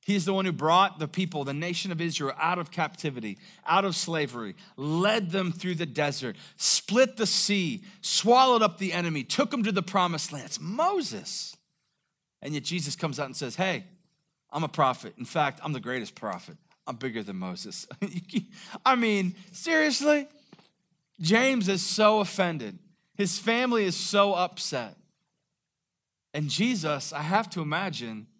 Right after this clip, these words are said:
is lonely. Now think about this now. Jesus isn't welcome in his hometown. You can keep on reading. They chase him out of town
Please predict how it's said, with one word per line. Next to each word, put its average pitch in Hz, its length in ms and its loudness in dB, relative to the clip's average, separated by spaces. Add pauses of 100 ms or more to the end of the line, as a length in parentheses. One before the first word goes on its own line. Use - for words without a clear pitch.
(880)
is 98 200 -10
lonely. 110 580 -10 (1400)
Now 143 60 -12
think 226 160 -10
about 120 240 -8
this - 240 -12
now. 87 240 -14 (1300)
Jesus 190 380 -2
isn't 180 220 0
welcome 180 380 -2
in 156 100 -6
his 147 140 -6
hometown. 156 500 -8 (840)
You 165 220 -8
can 151 120 -6
keep 160 200 -8
on 151 160 0
reading. 147 260 -6
They 131 80 -8
chase 220 380 -4
him 196 200 -4
out 170 160 -2
of 165 100 -10
town 156 380 -8